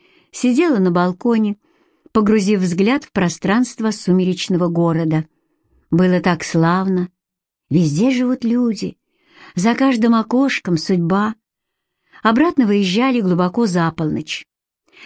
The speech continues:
Нина всю дорогу перемывала косточки Алене относительно Горвица.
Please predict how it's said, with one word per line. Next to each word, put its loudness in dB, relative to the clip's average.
Нина 4
всю 0
дорогу 2
перемывала 0
косточки -4
Алене 0
относительно -2
Горвица. -4